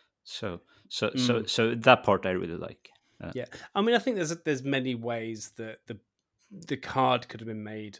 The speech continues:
Speaker 2: better or a little bit more functional or a little bit more desirable to play.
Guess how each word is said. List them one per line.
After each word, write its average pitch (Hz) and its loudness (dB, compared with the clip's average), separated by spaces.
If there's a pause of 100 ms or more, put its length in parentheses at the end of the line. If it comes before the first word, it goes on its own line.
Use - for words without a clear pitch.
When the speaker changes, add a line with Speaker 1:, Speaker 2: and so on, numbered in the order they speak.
(160)
Speaker 2:
better 113 -12
or 110 -10
a 107 -12
little 107 -14
bit 104 -10
more 104 -12
functional 107 -14
or 110 -10
a - -8
little 110 -10
bit 107 -14
more 107 -12
desirable 101 -12
to - -20
play. 104 -12